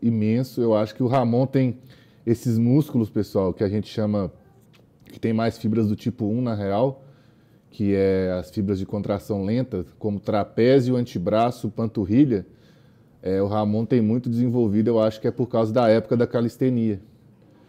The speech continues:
Porque esses músculos são muito trabalhados nesses movimentos, entendeu? São músculos aí de resistência,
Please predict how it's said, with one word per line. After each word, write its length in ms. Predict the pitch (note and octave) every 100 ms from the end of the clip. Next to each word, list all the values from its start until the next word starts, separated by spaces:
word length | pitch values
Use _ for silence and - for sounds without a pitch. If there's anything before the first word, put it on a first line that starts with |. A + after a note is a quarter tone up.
| _ -
Porque 220 | G#2 G#2+
esses 240 | G2+ A2+ G#2
músculos 400 | G#2+ G#2+ A#2+ -
são 140 | A#2+
muito 280 | A2 C3 -
trabalhados 580 | A#2+ A2+ G#2 G2+ G2+ G#2
nesses 300 | G#2+ - G#2
movimentos, 600 | G#2+ A2 G#2+ G#2+ G#2+ G#2
entendeu? 420 | F#2+ F#2+ G2 G#2+ - - _
São 180 | G#2+
músculos 360 | G2+ G#2 - G#2
aí 120 | G#2+
de 100 | G#2
resistência, 760 | G#2+ A2+ C3 - G#2+ G#2+ -